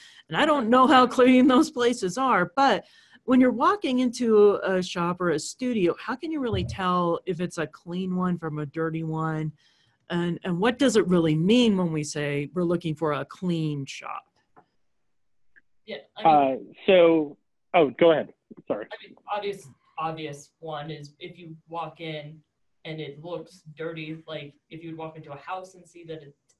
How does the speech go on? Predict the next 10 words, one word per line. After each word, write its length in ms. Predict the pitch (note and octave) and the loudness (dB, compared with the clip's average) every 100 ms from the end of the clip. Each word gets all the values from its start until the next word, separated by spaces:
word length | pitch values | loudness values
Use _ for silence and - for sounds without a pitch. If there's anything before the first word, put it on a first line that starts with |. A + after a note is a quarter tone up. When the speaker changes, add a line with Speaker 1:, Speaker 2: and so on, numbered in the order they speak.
| - | -16
Speaker 2:
dirty, 460 | D3 C#3 C#3+ D3 _ _ _ _ - | -14 -14 -16 -18 _ _ _ _ -18
that's 260 | D#3+ - _ D3 | -18 -18 _ -20
not 240 | C3 B2+ | -20 -20
a 40 | |
clean 260 | - - D3+ | -20 -20 -20
shop. 300 | - G#3 F#3 | -16 -16 -14
If 100 | D3+ | -16
they 100 | - | -16
can't 280 | D#3+ F#3 F3+ | -16 -16 -18
sweep, 460 | - - C4 D#3+ | -20 -18 -14 -14